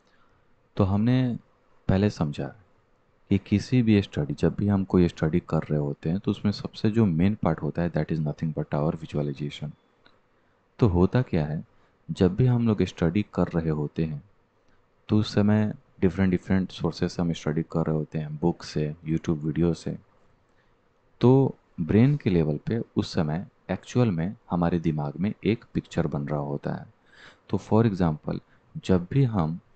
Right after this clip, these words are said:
स्टडी कर रहे होते हैं, उस समय हमारे दिमाग में एक पिक्चर, एक पिक्चर जो है वो बन रहा होता है और वो एक्चुअल में बेसिक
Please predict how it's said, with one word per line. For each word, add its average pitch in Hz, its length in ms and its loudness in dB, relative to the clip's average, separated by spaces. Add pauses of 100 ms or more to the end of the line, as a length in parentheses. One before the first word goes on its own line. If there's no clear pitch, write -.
(240)
स्टडी 95 460 0 (120)
कर 101 140 0
रहे 98 220 2
होते 80 320 0
हैं, 76 260 -2 (320)
उस 110 200 -2
समय 92 200 2
हमारे 92 640 -2
दिमाग 85 460 0
में 82 240 -4 (400)
एक 92 140 -4 (160)
पिक्चर, - 600 0 (920)
एक 92 160 0 (100)
पिक्चर - 360 0
जो 104 140 0
है 95 80 4
वो 78 200 2
बन 107 200 2
रहा 87 200 -2
होता 76 340 -2
है 85 180 -4 (100)
और 104 180 2
वो 113 320 0
एक्चुअल 98 340 -2
में 113 220 -2
बेसिक 82 320 -2